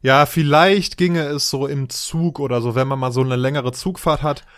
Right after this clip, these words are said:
oder eine längere Autofahrt als Beifahrer oder auch als Fahrer kann man ja auch was hören und sich da so halb drauf konzentrieren. Das ginge vielleicht, aber ich könnte mich, glaube ich, jetzt auch nicht hinsetzen und, äh, also da müsste ich schon wirklich Energie aufwenden, um mich auf sowas zu konzentrieren.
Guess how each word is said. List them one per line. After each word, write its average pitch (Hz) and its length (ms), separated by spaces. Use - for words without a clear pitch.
oder 131 180
eine 127 120
längere 127 360
Autofahrt 151 480
als 117 240
Beifahrer 131 460
oder 123 200
auch 127 140
als 123 160
Fahrer 123 320
kann 123 140
man 117 100
ja 117 80
auch 110 160
was 120 180
hören 120 220
und 120 80
sich 113 160
da 117 160
so 110 140
halb 117 160
drauf 117 200
konzentrieren. 120 640
Das 120 220
ginge 131 220
vielleicht, 123 420
aber 123 140
ich 117 100
könnte 131 600
mich, 127 240
glaube 127 300
ich, - 80
jetzt 127 180
auch 131 200
nicht 127 200
hinsetzen 127 680
und, 117 680
äh, - 40
also 117 400
da 120 100
müsste 131 280
ich - 60
schon 131 160
wirklich 127 240
Energie 127 380
aufwenden, 123 440
um 123 120
mich 120 180
auf 120 120
sowas 113 340
zu - 100
konzentrieren. 113 680